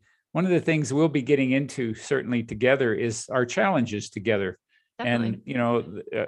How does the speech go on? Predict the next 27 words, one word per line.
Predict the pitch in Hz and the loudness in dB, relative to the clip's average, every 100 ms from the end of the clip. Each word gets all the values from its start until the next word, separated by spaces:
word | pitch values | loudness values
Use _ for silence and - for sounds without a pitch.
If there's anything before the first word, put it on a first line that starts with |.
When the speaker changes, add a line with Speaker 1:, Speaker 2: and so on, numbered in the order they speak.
| - | 0
Speaker 1:
and | 123 98 | 0 2
what | 143 151 | 2 4
the | 139 | 4
darker | 131 175 208 143 | 6 6 6 0
side | - 127 117 98 - _ _ _ | 0 2 2 0 -8 _ _ _
of | 117 110 | -4 2
our | 120 | 4
own | 135 135 | 4 4
personal | - 143 - 131 117 101 - | 2 0 0 -2 -4 -6 -4
journey | 135 131 123 | 2 4 2
in | 113 | 2
our | 113 | 2
relationship | 110 110 156 160 135 127 117 | 2 4 2 2 -6 -4 -4
and | 123 107 | -4 -4
with | 110 113 | -4 -4
each | 107 | -4
other | 110 110 104 | -2 0 -2
and | 90 110 107 - | -2 -4 -4 -6
in | 120 110 | -4 0
our | 110 | 0
own | 117 | 0
personal | 110 156 - 110 | -2 -4 -4 -4
lives | 98 98 - | -2 -4 -6
have | 104 | -10
been. | 90 95 - _ - | -8 -10 -12 _ -12
Okay. | 151 180 | -8 -4
Speaker 2:
Definitely, | 220 262 202 | -4 -4 -8